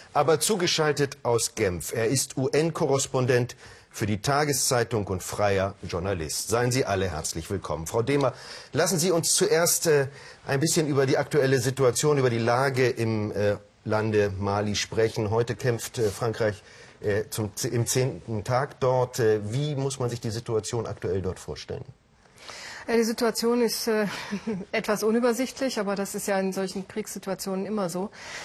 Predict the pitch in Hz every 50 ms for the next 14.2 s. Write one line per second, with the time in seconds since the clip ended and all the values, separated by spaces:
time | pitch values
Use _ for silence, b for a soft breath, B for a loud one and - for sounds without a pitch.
0 | B B B B B B - 208 202 202 202 208 208 208 208 220 254 262 262 240
1 | 220 202 202 220 240 254 254 254 247 - - - 208 196 - - - - - -
2 | - 220 - - 214 214 214 208 220 190 - 233 247 254 - - - 226 190 214
3 | 202 220 196 - - 226 202 226 208 - - 214 226 247 226 - 233 220 - -
4 | 214 214 240 - - 220 214 196 214 208 196 - - 214 202 214 233 240 233 220
5 | 214 - 220 196 180 196 190 196 220 240 247 233 B B B B B B B B
6 | B 240 247 - 226 214 214 214 - 220 214 214 214 208 208 - 220 208 214 208
7 | 214 226 226 220 214 214 - - - 214 220 247 254 240 233 226 220 220 220 220
8 | - - - 208 208 202 202 208 202 202 202 202 - - - 214 208 208 220 220
9 | 220 208 190 208 208 220 214 214 202 175 202 185 - 202 208 214 - - - -
10 | - - 202 196 196 196 196 185 B B B B B B B B 220 208 - -
11 | 233 233 247 240 240 233 226 220 214 208 214 208 208 202 - 214 202 202 202 196
12 | 202 202 180 175 - - 220 208 - 208 208 202 196 196 - 220 214 196 - 202
13 | 190 208 214 220 226 220 214 202 202 196 196 196 190 190 - - 190 185 185 185
14 | 185 185 180